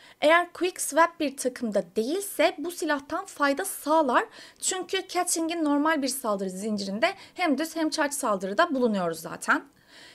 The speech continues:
Freeze D P S bir kaya da bu silahı kullanabilir. Fakat bu senaryolarda şu an için genel olarak dükkandan alınan Blackcliff Longsword bu silahın gerisinde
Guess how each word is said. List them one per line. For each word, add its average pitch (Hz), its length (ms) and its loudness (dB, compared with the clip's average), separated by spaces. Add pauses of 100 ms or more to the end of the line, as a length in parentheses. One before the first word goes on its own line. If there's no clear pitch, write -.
(140)
Freeze 381 420 0
D 320 160 -2
P 339 220 0
S - 160 -6
bir 330 200 -2
kaya 285 340 4
da 240 120 4
bu 196 60 -6
silahı 185 360 -4
kullanabilir. 180 640 -4
Fakat 359 440 -2 (280)
bu 403 60 -8
senaryolarda 269 800 2
şu - 280 -2
an 330 120 4
için - 360 -2 (440)
genel 285 340 6
olarak 151 500 4 (240)
dükkandan 349 640 -2
alınan 285 380 0
Blackcliff 240 540 0
Longsword 311 540 2
bu 330 60 -2
silahın 285 380 0
gerisinde 247 600 -2